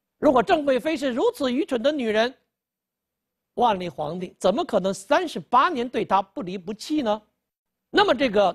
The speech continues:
停机案背后的主使者究竟是谁呢？我分析啊，如果不是郑贵妃那愚蠢的亲戚，那就一定是庞宝、刘成这两个奴才为了讨好主子的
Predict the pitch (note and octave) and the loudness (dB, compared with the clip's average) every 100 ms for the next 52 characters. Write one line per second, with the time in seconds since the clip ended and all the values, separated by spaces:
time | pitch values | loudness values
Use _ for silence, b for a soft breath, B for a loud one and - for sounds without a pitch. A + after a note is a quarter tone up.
0 | - G3+ A#3 C4 B3 A3 A#3 G3+ F#3+ F3+ | -2 -4 -2 0 0 2 0 -2 -2 -4
1 | F3+ F#3+ - D3+ C#3+ F3+ F3 E3+ F3 D3 | -6 -12 -10 -10 -6 -6 -6 -6 -8 -8
2 | C#3+ B2+ D3+ C#4 D#4+ _ _ _ _ _ | -8 -4 2 2 2 _ _ _ _ _
3 | _ _ - - G3+ G3+ - E3+ - - | _ _ -4 0 2 0 -2 -12 -16 -18
4 | _ _ _ _ - B3+ G#4 A#3+ C#4 D#4 | _ _ _ _ 2 4 4 2 0 -6
5 | E4+ - C#4+ A#3 G#3+ A#3 D4+ C#4+ G#3 C4+ | -2 -2 0 0 0 0 -2 0 -2 -4
6 | - G3 E3+ - C4+ F4+ - C4+ G3 _ | -4 -6 -6 -2 0 0 0 -2 -2 _
7 | _ _ _ - G3+ E3+ D3 D#3+ B3 G4+ | _ _ _ -2 0 2 -2 0 0 2
8 | A4+ G4+ C4 C4 - A3+ G4 D4+ G#3 G3 | 0 0 -4 -6 0 0 2 2 2 0
9 | E4+ B3+ F#4 C4 G#3 G3 G#3+ G#3+ A#3+ G#4+ | -2 -2 -2 -2 0 -2 -2 -6 -6 -4
10 | C#4 G3 - _ A#3+ A#3 A3+ G3+ E4+ F4 | -4 -6 -12 _ 0 0 2 0 0 0
11 | D4 G4+ - G3 D3 E3+ B3 A#3 | -2 -4 -8 -12 -12 -10 0 0